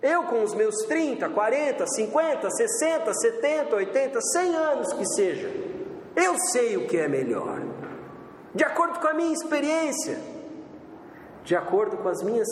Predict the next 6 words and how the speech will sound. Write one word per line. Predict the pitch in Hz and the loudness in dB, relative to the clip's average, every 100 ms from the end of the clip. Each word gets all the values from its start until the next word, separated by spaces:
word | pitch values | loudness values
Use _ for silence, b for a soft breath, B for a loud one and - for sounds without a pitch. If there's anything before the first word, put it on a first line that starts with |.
| - - - - - - | -4 -6 -8 -10 -12 -2
preferências, | 190 254 - 202 151 156 226 214 - - - - - - - - - - - - - - - - - - - - - - - - | 0 0 0 0 0 0 0 -2 -6 -8 -8 -8 -8 -12 -16 -16 -16 -16 -18 -18 -18 -18 -16 -16 -16 -16 -16 -14 -14 -16 -16 -4
de | 127 | -2
acordo | 131 - 165 220 226 233 240 220 - - 233 - | -2 2 2 2 2 0 2 0 -2 -4 -2 2
com | |
aquilo | 311 320 339 339 | 2 4 0 0
que | 330 320 269 180 - - - - - - | -2 0 0 -2 -4 -8 -8 -10 -12 -12